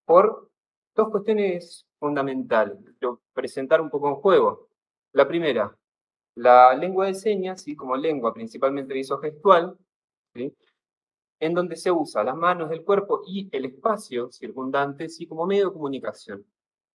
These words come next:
En referencia, ¿sí? Y contraparte un poco a lo que es la gramática propia, ¿sí? Jurídica,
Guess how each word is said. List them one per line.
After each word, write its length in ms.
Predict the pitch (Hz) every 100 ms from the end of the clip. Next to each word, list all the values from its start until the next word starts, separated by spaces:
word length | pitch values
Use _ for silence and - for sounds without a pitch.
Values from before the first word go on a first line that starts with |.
| -
En 100 | 156
referencia, 720 | 180 196 226 226 202 - 208 233 - _ _ _
¿sí? 280 | 151 185 202 _
Y 100 | 113
contraparte 500 | 113 117 165 214 208
un 80 | 208
poco 380 | 220 240 240 - _ _
a 100 | 127
lo 120 | 131
que 80 | 131
es 240 | 190 - -
la 320 | 131 127 131
gramática 560 | 127 135 180 185 156 135
propia, 600 | 185 190 196 127 135 165 _ _ _ _
¿sí? 300 | 120 123 165 _
Jurídica, 720 | 139 208 190 113 107 104